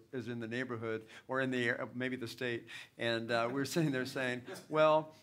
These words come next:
that might be true, but can we just agree while you're here on those things like the deity of Jesus, like, um, the doctrine of atonement, and not major on those things that are secondary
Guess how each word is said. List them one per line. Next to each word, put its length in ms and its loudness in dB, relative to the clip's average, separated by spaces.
that 200 4
might 180 2
be 140 0
true, 420 0
but 300 -2
can 240 -4
we 140 -2
just 280 -6
agree 460 -2
while 260 6
you're 220 -2
here 480 -2
on 180 -2
those 220 -4
things 360 -6
like 520 0
the 160 0
deity 460 -4
of 100 -8
Jesus, 640 -6
like, 440 -2
um, 460 -2
the 100 -8
doctrine 560 -2
of 180 -6
atonement, 580 -6
and 300 -4
not 280 2
major 460 -4
on 220 -4
those 260 -6
things 300 -8
that 160 -8
are 40 -12
secondary 1000 -4